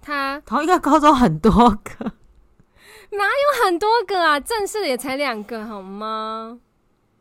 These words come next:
Speaker 1: Hello。
Speaker 2: 好，
Speaker 1: 好好说话哦。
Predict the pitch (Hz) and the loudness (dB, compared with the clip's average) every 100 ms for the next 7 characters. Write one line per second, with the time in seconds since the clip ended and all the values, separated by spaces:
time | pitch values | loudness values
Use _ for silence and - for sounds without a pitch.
0 | _ _ _ _ _ _ - 196 202 226 | _ _ _ _ _ _ -14 -12 -8 -4
1 | 247 233 226 226 262 _ _ _ - 190 | -4 -4 -6 -10 -14 _ _ _ 0 2
2 | 196 196 196 247 277 - 196 | 2 0 -2 -4 -6 -2 0